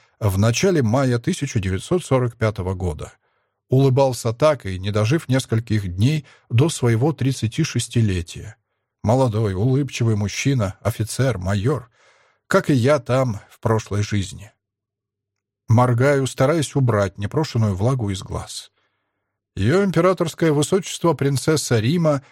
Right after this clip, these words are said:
и всей империи Джованна Елизабета Антония Романа Мария Савойская. Я встрепенулся. Уже пошли главные фигуры, а я совершенно выпал из всей этой дворцовой кутерьмы.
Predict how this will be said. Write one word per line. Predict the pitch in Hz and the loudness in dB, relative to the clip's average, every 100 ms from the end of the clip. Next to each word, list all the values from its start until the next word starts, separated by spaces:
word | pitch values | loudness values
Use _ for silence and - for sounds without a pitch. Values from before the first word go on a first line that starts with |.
| _ _ | _ _
и | 123 131 | 0 0
всей | - 175 175 | 2 2 4
империи | 151 120 170 156 151 | 2 2 2 2 0
Джованна | 147 110 113 175 190 170 | 0 0 2 2 2 0
Елизабета | 151 143 127 120 165 139 135 | 2 2 2 2 2 2 0
Антония | 135 123 113 151 147 139 127 | 0 0 0 0 2 2 2
Романа | 104 123 175 165 | 2 2 2 0
Мария | 143 104 117 185 165 | 2 2 2 0 -2
Савойская. | - 127 127 170 120 - - 87 - _ _ _ _ _ _ _ _ _ | 0 0 2 0 -2 -6 -12 -12 -18 _ _ _ _ _ _ _ _ _
Я | 104 104 | 0 0
встрепенулся. | 101 - 113 127 156 175 98 - - _ _ | 0 -4 -2 0 0 0 -2 -8 -18 _ _
Уже | 120 117 | 2 2
пошли | 131 117 - 123 | 2 -2 0 0
главные | 123 107 82 82 | 2 0 -2 -8
фигуры, | - 98 110 196 185 - _ _ | -6 -4 0 2 2 -2 _ _
а | - | -2
я | 107 110 | 0 0
совершенно | - 107 113 - 190 165 135 | -2 -2 -4 0 2 2 2
выпал | 120 160 117 | 2 0 0
из | 117 - | 0 -4
всей | - 156 185 | -4 0 0
этой | - 131 | 0 -2
дворцовой | 107 98 - 156 143 117 | 0 -2 -2 -2 0 0
кутерьмы. | 127 - 104 87 76 | -2 -2 -4 -4 -10